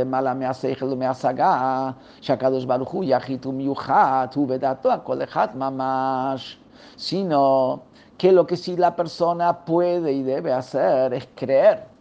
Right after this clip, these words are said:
con fe completa que Hashem es superior a toda racionalidad. Superior a toda captación, porque Hashem es el único, el uno, que es unificado en una opsi-, unidad absoluta. Y Él, que si la persona puede y debe hacer es creer con fe completa que Hashem es superior a toda racionalidad, superior a toda captación, porque Hashem es el único, el uno, que es un unificado en una opsi-,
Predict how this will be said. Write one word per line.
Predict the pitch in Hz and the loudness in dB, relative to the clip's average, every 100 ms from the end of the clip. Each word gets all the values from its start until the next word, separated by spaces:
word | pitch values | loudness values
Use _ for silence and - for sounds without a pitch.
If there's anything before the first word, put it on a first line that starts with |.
| _ - - | _ -20 -10
con | - 135 | -2 -2
fe | 117 214 214 | 2 2 4
completa | 160 - 113 101 110 131 - _ - _ | 0 0 -6 -6 -10 -12 -18 _ -20 _
que | - | 0
Hashem | 156 - 202 202 185 | 2 4 2 2 2
es | 185 185 | 0 0
superior | - 180 180 175 185 180 175 175 175 - | -4 -2 0 4 6 8 8 6 2 0
a | 185 175 | 0 0
toda | 170 175 175 | 0 2 2
racionalidad. | 170 180 - 165 175 170 175 175 170 202 - - _ _ _ _ _ _ | 2 -2 -4 -8 -4 -2 -2 0 2 0 -8 -20 _ _ _ _ _ _
Superior | - 175 175 175 185 175 170 | -4 0 2 2 4 6 4
a | 170 | 2
toda | 175 180 165 | 0 0 0
captación, | 175 170 175 175 165 185 185 - _ _ _ _ - - | -2 0 -2 -2 -2 -4 -4 -8 _ _ _ _ -20 0
porque | 175 160 170 | 2 4 2
Hashem | 165 202 190 | 2 2 2
es | 180 175 | 0 2
el | 165 170 - | 0 0 -4
único, | 208 202 190 185 180 - 170 175 175 - | -4 -4 -4 -6 -8 4 6 8 6 2
el | 165 160 160 | -2 -2 -2
uno, | 208 208 196 190 185 180 - _ _ _ _ _ | -4 -4 -2 2 2 0 -8 _ _ _ _ _
que | - 156 | -6 -6
es | - | -6
unificado | 156 160 | -10 -8
en | 185 | -4
una | |
opsi-, | |
unidad | 180 | -2
absoluta. | |
Y | |
Él, | |
que | |
si | |
la | 170 | -4
persona | |
puede | 165 | -4
y | 156 | -8
debe | - | 2
hacer | |
es | |
creer | |
con | |
fe | |
completa | |
que | |
Hashem | 190 | 4
es | |
superior | |
a | |
toda | 190 | 6
racionalidad, | 185 | 6
superior | |
a | |
toda | |
captación, | 175 | 6
porque | |
Hashem | 170 | 6
es | |
el | |
único, | |
el | |
uno, | |
que | |
es | |
un | - | 2
unificado | |
en | - 165 | -4 -6
una | 165 156 143 | -4 0 2
opsi-, | 151 151 - 147 | 2 -2 -6 -8